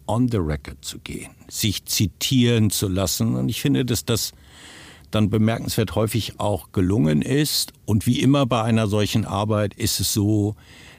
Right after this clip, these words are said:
dass andere, mit denen wir gesprochen haben, in dem Buch irgendwie nicht haben auftauchen können. Ich war überwältigt davon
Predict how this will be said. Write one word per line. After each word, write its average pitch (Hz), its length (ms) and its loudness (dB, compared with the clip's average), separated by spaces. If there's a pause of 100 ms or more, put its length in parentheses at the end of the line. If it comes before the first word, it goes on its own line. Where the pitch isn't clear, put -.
dass - 260 -4
andere, 107 560 2
mit 101 340 0
denen 113 380 4
wir 104 160 2
gesprochen 92 580 -2
haben, 92 520 0
in 92 120 0
dem 90 200 0
Buch 104 240 0
irgendwie 92 320 0
nicht 101 260 0
haben 107 240 0
auftauchen 104 640 -4
können. 110 440 0
Ich - 220 -6
war 113 500 0
überwältigt 127 920 4
davon 120 720 2